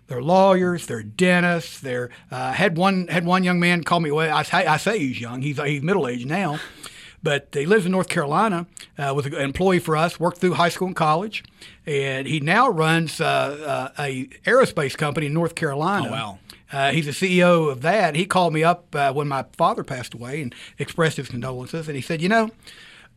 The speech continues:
Speaker 1: the one thing that I really appreciate about my time with you guys is you guys taught me how to work." And, you know, that meant a lot to me.
Speaker 2: Right.
Speaker 1: Uh, so our people are what,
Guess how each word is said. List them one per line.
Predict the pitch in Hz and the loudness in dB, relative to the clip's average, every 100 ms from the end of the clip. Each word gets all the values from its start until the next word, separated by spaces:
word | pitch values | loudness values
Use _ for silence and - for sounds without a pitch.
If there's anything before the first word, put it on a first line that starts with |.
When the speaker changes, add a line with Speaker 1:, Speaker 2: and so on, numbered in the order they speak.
| - | -6
Speaker 1:
the | 156 | 0
one | 208 240 | 2 4
thing | 220 208 202 | 4 2 2
that | 160 | 2
I | 139 | 2
really | 147 185 175 | 2 2 2
appreciate | 185 170 170 160 | 0 0 0 0
about | 156 151 | -2 -2
my | 135 | -4
time | - 160 147 | 0 0 0
with | 131 | -4
you | 147 | -2
guys | 156 147 | -2 -2
is | 127 | -6
you | 117 180 | -4 0
guys | 165 147 | 2 0
taught | - 139 | 0 -2
me | 123 | -2
how | 127 | -6
to | 117 | -8
work." | 104 85 90 - - _ _ _ _ - _ | -12 -14 -16 -20 -20 _ _ _ _ -20 _
And, | 151 139 127 123 | -8 -6 -6 -6
you | 156 147 | -4 -2
know, | 123 | 0
that | 147 196 202 - | 2 2 0 -2
meant | 165 175 | 2 2
a | 147 | 4
lot | 151 151 - | 2 2 -2
to | |
me. | 117 123 147 220 - 127 | -8 -4 -4 -6 -10 -10
Speaker 2:
Right. | 113 113 - - | -8 -8 -12 -10
Speaker 1:
Uh, | 127 123 | -6 -6
so | 120 180 | 0 4
our | 254 | 4
people | 254 262 - 165 143 139 - | 4 0 2 0 0 -4 -4
are | 147 | -4
what, | 131 160 147 | 0 0 0